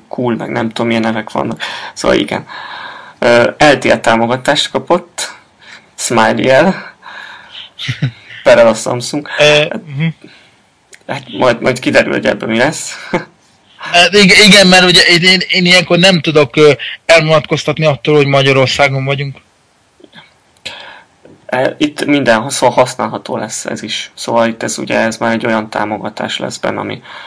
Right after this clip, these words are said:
Speaker 1: ez a, ez a négy G, ugye, amit a T-Mobile például orba szájba reklámoz mindenhol. Ö, kamera. Hát a nyolc megapixel maradt, hát de megapixelekkel győzzük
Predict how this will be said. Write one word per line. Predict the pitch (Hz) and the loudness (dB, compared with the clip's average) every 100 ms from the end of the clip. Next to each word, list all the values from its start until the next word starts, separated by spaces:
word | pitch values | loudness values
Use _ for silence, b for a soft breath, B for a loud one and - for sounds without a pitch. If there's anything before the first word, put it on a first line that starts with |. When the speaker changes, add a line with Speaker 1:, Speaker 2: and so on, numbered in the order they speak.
| B B B | B B B
Speaker 1:
ez | - 113 | -6 0
a, | 120 | 2
ez | 117 117 | 2 0
a | |
négy | 110 107 101 | -2 -2 -6
G, | - 113 | -6 -6
ugye, | 110 110 | -4 -4
amit | 107 - | -4 -8
a | - | -8
T-Mobile | 107 110 104 110 | -8 -6 -6 -6
például | - 101 110 - - | -6 -6 -2 -2 0
orba | - 110 - | -2 -2 -6
szájba | - 110 - - | -6 -4 -4 -4
reklámoz | 101 - - 107 104 | -4 -4 -6 -6 -8
mindenhol. | - 113 110 101 107 113 B B B B B B _ _ _ _ - - _ - B B B B B B B | -8 -8 -6 -6 -6 -10 B B B B B B _ _ _ _ -20 -20 _ -16 B B B B B B B
Ö, | - 123 123 120 113 | 0 4 4 2 2
kamera. | 135 104 101 107 b b b | 2 2 0 -2 b b b
Hát | - 113 | -8 0
a | |
nyolc | 147 131 131 | 2 2 0
megapixel | 110 107 110 - - | -4 -4 -6 -8 -8
maradt, | 113 127 - - - - - | -2 0 0 -2 -12 -16 -16
hát | - - - _ | -16 -16 -20 _
de | - 110 | -2 0
megapixelekkel | 113 107 107 - 107 - 113 110 - 110 | 2 0 -2 -6 -6 -4 -4 -4 -4 -4
győzzük | - 113 - 131 - | -4 -6 -6 -10 -12